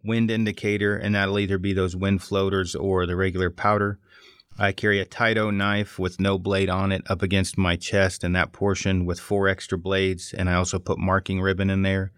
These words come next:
I have an Outdoorsman vertical post that I carry in that, and that goes downstairs in the bottom of that. Uh, I carry a Garmin. It's been a four oh one, but it'll, this year I'm upgrading to a six oh one for navigation,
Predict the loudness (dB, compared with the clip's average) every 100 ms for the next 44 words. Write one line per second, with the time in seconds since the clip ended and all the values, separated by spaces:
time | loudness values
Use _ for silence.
0 | -18 -20 -20 -20 -20 _ -2 -2 0 0
1 | 0 -2 -2 0 0 0 0 0 0 -4
2 | -2 0 2 0 -2 -2 -2 0 0 2
3 | 2 0 0 0 0 0 -2 0 0 2
4 | 0 -2 0 0 2 0 0 0 2 2
5 | 0 0 -2 -6 -18 -20 -20 -20 -8 -2
6 | 2 2 0 0 2 0 0 0 2 0
7 | -2 -4 -10 _ _ _ -2 -2 0 0
8 | -2 -2 0 2 0 0 0 0 0 0
9 | -2 0 -2 0 0 2 0 0 0 2
10 | 2 0 -2 -4 -2 0 0 2 0 2
11 | 2 0 -2 0 2 2 0 0 2 0
12 | 0 -2 -2 0 2 2